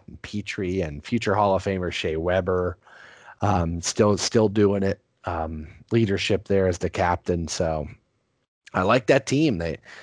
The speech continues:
they spread it out. They finally made off-season moves to help that group. Mark, Mark Bergevin and company, uh, Bert, Mark Bergevin, they put together some off-season moves that finally moved the needle. Josh Anderson, Tyler Toffoli, Corey Perry,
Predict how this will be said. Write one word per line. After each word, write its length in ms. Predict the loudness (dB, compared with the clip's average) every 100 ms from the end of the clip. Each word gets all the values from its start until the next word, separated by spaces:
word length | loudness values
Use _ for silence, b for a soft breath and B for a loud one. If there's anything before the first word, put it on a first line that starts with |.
| B
they 120 | 0
spread 300 | 0 4 4
it 120 | 6 6
out. 200 | 6 4
They 120 | 0
finally 440 | 6 8 8 6
made 220 | 2 0
off-season 560 | 2 2 0 -8 -8 -10
moves 240 | -10 -10
to 60 | -10
help 300 | -8 -8 -6
that 240 | -8 -8
group. 300 | -12 -16 -12
Mark, 220 | -10 -8 -4
Mark 260 | -4 -2
Bergevin 540 | 0 0 0 -2 -2 -2
and 100 | -4
company, 480 | -4 -4 -4 -4 -10 B B B B B
uh, 160 | -2 0
Bert, 260 | 2 0 0
Mark 240 | -2 -2
Bergevin, 640 | -2 -2 -4 -4 -2 -6
they 340 | -2 2 4 2
put 260 | 2 0 0
together 420 | 2 2 2 0
some 180 | -4 -2
off-season 600 | 2 2 2 -2 -2 -4
moves 300 | -2 -4 -4
that 120 | -6 -2
finally 460 | 0 0 0 -2
moved 300 | -2 -4 -4
the 80 | -6
needle. 400 | -4 -4 -6 -12 b b 0
Josh 420 | 2 4 2 -2
Anderson, 640 | -4 -4 -6 -8 -10 -10 -18 b b -2
Tyler 440 | 2 2 2 -2
Toffoli, 640 | -4 -6 -2 -2 -2 -6 -12 b b
Corey 440 | -4 2 4 2 0
Perry, 500 | 0 0 0 -4